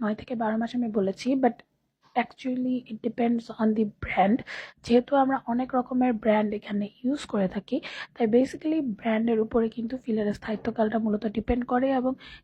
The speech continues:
এক্ষেত্রে যে ব্র্যান্ডগুলো আমরা ইউজ করি, সেগুলো সাধারণত স্টাইলিন, সাইটোসিল, এই জাতীয় ব্র্যান্ড আমরা কিন্তু ইউজ করে থাকি।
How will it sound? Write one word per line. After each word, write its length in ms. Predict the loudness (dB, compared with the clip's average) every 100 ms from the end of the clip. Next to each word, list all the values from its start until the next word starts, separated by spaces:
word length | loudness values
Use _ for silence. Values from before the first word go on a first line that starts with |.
| _
এক্ষেত্রে 300 | -8 -6 -4
যে 100 | -2
ব্র্যান্ডগুলো 540 | 2 2 2 2 2 2
আমরা 160 | 2
ইউজ 320 | 4 4 4
করি, 340 | -2 -2 -2 -4
সেগুলো 320 | -8 -8 -6
সাধারণত 560 | -2 0 2 0 -4 -12
স্টাইলিন, 880 | -10 2 6 6 4 2 2 0 -2
সাইটোসিল, 880 | -2 -2 -2 -12 -6 -4 -2 -2
এই 160 | 0 0
জাতীয় 360 | -2 -2 -2
ব্র্যান্ড 320 | 2 2 2 0
আমরা 220 | -2 -4
কিন্তু 340 | -4 -4 -4 0
ইউজ 240 | -2 0
করে 220 | 2 2
থাকি। 300 | 0 -10 -12